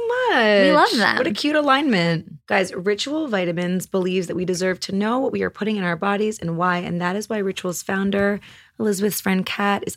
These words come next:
Speaker 1: on a mission to reinvent the vitamin industry.
Speaker 2: Yes, her and her team of scientists at Ritual are making clinically tested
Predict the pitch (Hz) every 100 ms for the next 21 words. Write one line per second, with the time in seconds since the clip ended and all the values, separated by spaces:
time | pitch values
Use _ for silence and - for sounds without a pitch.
0 | - 185 190 208 220 254 233 214 180 214
1 | 214 180 185 - 170 170 165 165 165 151
2 | 151 143 - - - 196 185 - 220 226
3 | 240 208 214 - 214 196 196 - 196 220
4 | 226 247 - - - 214 214 202 - 185
5 | - 185 190 180 202 190 - 226 269 311
6 | 294 - 196 - 196 185